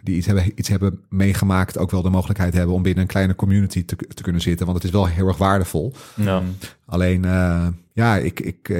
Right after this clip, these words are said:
Speaker 1: ik denk gewoon, het, dat merk ik ook vanuit mijn lezingen en vanuit de kapotsterke events, dat er gewoon heel veel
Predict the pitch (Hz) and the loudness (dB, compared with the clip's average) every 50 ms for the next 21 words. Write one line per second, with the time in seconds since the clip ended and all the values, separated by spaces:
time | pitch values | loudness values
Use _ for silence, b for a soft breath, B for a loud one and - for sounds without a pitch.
0 | - - 82 87 - 98 98 95 - - 98 95 98 92 - - - 104 - 98 | -2 -4 -6 -2 0 0 0 0 0 0 2 2 2 0 -2 -4 -8 -6 -4 -4
1 | 98 98 101 101 95 - - 101 95 - 107 101 95 104 101 101 104 104 101 - | -2 0 0 -2 -2 0 -2 -4 -2 0 0 0 2 2 2 4 4 4 2 2
2 | - 104 101 101 98 98 92 95 - 101 101 98 - - - 107 101 - - 104 | 0 2 2 2 2 2 0 0 0 0 -2 -2 -4 -6 -4 -4 -4 -2 0 -2
3 | 98 - 101 104 101 - 104 101 101 101 104 - - 98 95 98 95 104 98 98 | -2 0 -2 -2 0 2 2 2 2 0 -4 -4 -4 -4 -4 -2 0 0 2 0
4 | 95 - 104 101 101 | 2 2 0 0 -2